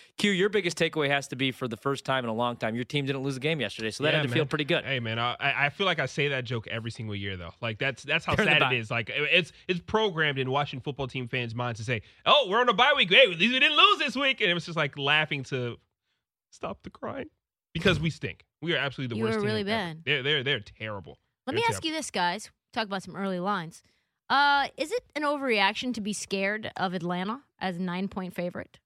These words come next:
Speaker 3: against Atlanta? Atlanta's been
Speaker 2: Wait, who is Atlanta playing?
Speaker 3: Dallas.
Speaker 1: I think you guys are gonna have a nice little revenge
Speaker 3: Have
Speaker 1: spot.
Speaker 3: to, but you've got Zeke with an injury, and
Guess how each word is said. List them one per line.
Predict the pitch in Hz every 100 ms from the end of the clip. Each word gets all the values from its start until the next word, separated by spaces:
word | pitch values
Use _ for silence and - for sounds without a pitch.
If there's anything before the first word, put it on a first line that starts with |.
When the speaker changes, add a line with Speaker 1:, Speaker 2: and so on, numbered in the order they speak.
| -
Speaker 3:
against | 190 185 180
Atlanta? | 175 175 185 220
Atlanta's | 233 370 494 262
been | 202 196 185 - _
Speaker 2:
Wait, | 202 180 - -
who | 214 277
is |
Atlanta | 285 285 311
playing? | 294 302 330
Speaker 3:
Dallas. | 208 208 214 185 - - -
Speaker 1:
I | 143
think | 165 151
you | 139
guys | 127 117 107
are | 104
gonna | 113 104
have | 110 110 92 90 107
a | 120
nice | 127 131 -
little | 143 139
revenge | 135 120 123 120
Speaker 3:
Have | 269
Speaker 1:
spot. | 311 135 339
Speaker 3:
to, | 294 262
but | 170 240 254 247
you've | 247 240
got | 220 196
Zeke | 196 185 285 -
with | 277
an | 277
injury, | 240 247 233 247 240 240 226 _ _ _ 233
and | 247 240 233 226 220 220 220